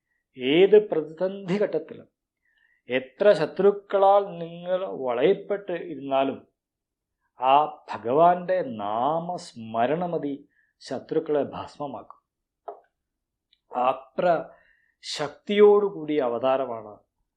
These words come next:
നരസിംഹാവതാരം, ഭക്തന്റെ രക്ഷ. മറ്റൊരു ഭാവം യോഗ നരസിംഹത്തിൻ്റെ ഭാവമാണ്.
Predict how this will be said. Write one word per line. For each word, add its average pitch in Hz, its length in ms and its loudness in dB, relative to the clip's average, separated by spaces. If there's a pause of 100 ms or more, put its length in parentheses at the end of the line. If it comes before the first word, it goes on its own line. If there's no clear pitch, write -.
(240)
നരസിംഹാവതാരം, 104 880 -12 (1500)
ഭക്തന്റെ 151 800 -4
രക്ഷ. - 420 -12 (1900)
മറ്റൊരു 226 360 -2
ഭാവം 120 540 0 (2000)
യോഗ 156 420 8
നരസിംഹത്തിൻ്റെ 131 800 -4
ഭാവമാണ്. 95 500 -14